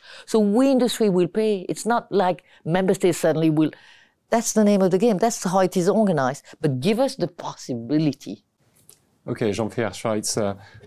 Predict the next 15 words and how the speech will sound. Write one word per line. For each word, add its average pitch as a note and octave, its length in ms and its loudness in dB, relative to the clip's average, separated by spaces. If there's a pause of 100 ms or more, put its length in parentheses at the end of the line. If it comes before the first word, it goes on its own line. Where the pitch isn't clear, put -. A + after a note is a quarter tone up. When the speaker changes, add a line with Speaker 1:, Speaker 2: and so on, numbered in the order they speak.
(100)
Speaker 2:
on C3+ 400 -2
collection, - 880 -6 (520)
do A#2+ 120 0
you C#3+ 160 2
think C#3+ 600 -4 (120)
the A2 100 -8
Commission G#2+ 420 -6
went F#2+ 380 -4 (220)
far E2+ 340 -6
enough, C#3+ 580 -6 (140)
uh, A#2 640 -8
in, G#2+ 380 -6
in G#2 140 -8
its G2+ 200 -10
ambitions A#2+ 720 -8